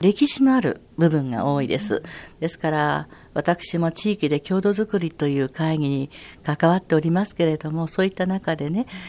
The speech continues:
やはり歴史に詳しい方がいらっしゃいまして、歴史マップとかそういったものを順次作ってこられたものを、私たちとしても引き継ぎながらやっているんですが、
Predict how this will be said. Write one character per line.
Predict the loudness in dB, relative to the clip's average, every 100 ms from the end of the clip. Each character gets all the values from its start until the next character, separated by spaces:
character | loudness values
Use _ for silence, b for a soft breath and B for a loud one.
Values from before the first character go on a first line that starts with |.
| B
や | -4
は | -2
り | 0
歴 | -2 -2
史 | 0
に | -2
詳 | 2 0
し | 2
い | 0
方 | 0 0
が | 0
い | 2
ら | 0
っ |
し | 0 2
ゃ |
い | 4
ま | 2 0
し |
て、 | -2 -2 -2 B B B
歴 | 0 2
史 | 0 2
マ | 0
ッ |
プ | -2 -6
と | -6
か | -4
そ | 0 0
う |
い |
っ | 2
た | 0
も | 2 4
の | 4 2
を |
順 | 2 2
次 | 2 -2
作 | 0
っ | 0
て | 0
こ | -2 0
ら | 0
れ |
た | -2 -2
も | 0
の | -2
を、 | -4 B B B
私 | 0 0 0
た | -4
ち | -2
と | -6
し | -6
て | -4 -2
も | -2 -4 B B
引 | -2
き | 0
継 | 2
ぎ |
な | 4 4
が |
ら | 2
や | 0
っ |
て | 2 2
い |
る | 2
ん |
で | 0
す | -2 -4
が、 | -4